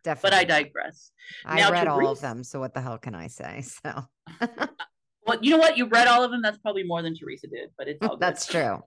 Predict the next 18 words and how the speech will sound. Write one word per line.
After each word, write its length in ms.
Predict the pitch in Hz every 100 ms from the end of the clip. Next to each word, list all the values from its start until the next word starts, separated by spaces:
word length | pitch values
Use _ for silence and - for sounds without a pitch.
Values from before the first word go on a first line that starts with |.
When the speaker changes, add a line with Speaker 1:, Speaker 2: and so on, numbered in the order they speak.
| _ _ _ _
Speaker 2:
Good 240 | - 277 285
for 80 | 214
her. 280 | 190 - - _ _ _ -
Uh, 240 | 220 214
Teresa 420 | 208 262 285 320
then 260 | 254 247 240
randomly 480 | 214 208 214 202 202
says 280 | 196 185 175
that 280 | 165 156 -
Louis 400 | 160 165 175 175
asked 360 | - 147 151 - 143
Bill 400 | 143 143 170 190 196
to 60 |
be 200 | 196 208
in 100 | 208
their 140 | 208 208
wedding 460 | 214 214 214 214
because 440 | 185 170 160 147